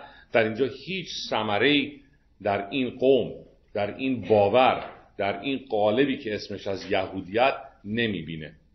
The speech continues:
یهودی‌ها تظاهر به سبز بودن، تظاهر به میوه داشتن و ثمر داشتن رو داشتن، اما در اصل هیچی نداشتن که به خدا ارائه بدن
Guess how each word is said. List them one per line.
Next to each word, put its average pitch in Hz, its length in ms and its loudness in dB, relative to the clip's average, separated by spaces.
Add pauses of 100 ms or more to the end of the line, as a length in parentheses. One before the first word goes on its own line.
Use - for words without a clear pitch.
(520)
یهودی‌ها 110 840 2 (100)
تظاهر 110 800 2
به 120 300 0 (160)
سبز 101 640 0
بودن، 101 460 -2 (280)
تظاهر 110 680 2
به 120 140 0
میوه 107 400 -2
داشتن 101 460 0
و 131 40 0
ثمر 98 500 -2
داشتن 131 480 0
رو 147 100 4
داشتن، 143 580 4 (100)
اما 147 580 4 (300)
در 113 160 6
اصل 131 380 4 (200)
هیچی 165 360 -4
نداشتن 107 520 0
که 98 80 -6
به 95 80 -6
خدا 101 340 -2
ارائه 95 360 -2
بدن 85 280 -4